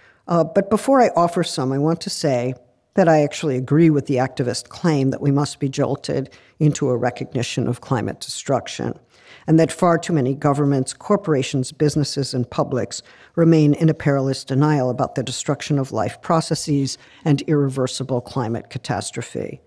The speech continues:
In my view, it is better to be critical of climate activists who focus on staging the destruction of iconic art than to ignore them because they have something to say. They are trying to deliver that jolt, the one that interrupts our denial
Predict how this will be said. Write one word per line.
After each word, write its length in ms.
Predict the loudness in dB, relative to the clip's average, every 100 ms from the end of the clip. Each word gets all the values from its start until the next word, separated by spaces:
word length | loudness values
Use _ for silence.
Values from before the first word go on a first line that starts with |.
| _ _ _ -2
In 160 | 2 4
my 240 | 6 4
view, 440 | 4 2 0 -4 -6
it 80 | -4
is 120 | -2
better 280 | 0 2 2
to 80 | -2
be 100 | -6
critical 580 | -6 0 0 0 0 -2
of 140 | -4
climate 400 | -2 0 0 -2
activists 520 | -4 -4 -4 -4 -4
who 80 | -6
focus 420 | -4 -2 -2 -4
on 140 | -4 -4
staging 640 | -2 2 4 4 2 0 -2 -18 _
the 80 | -2
destruction 580 | -2 -2 -2 -2 -2 -2
of 60 | -2
iconic 600 | -4 -4 -2 -2 -2 -4 0
art 340 | 2 2 0 -8 _ 0
than 140 | 0
to 160 | 2 0
ignore 400 | 2 4 6 6
them 300 | 2 -4 -8 -8
because 300 | -4 -2 0
they 160 | 0
have 180 | 0 -4
something 360 | -6 -8 -8 -10
to 160 | -10
say. 460 | -10 -4 -6 -6 -16 _ _ _ _ -20 _
They 100 | 2
are 100 | 2
trying 340 | 2 2 2 2
to 120 | 0
deliver 460 | 0 0 0 0 -2
that 280 | -2 -4
jolt, 460 | -6 -4 -2 -4 -8 _ _ _ 0
the 100 | 2
one 220 | 4 2
that 140 | 2
interrupts 540 | 2 0 2 0 0 -2
our 120 | -2
denial 640 | 0 2 2 0 -2 -4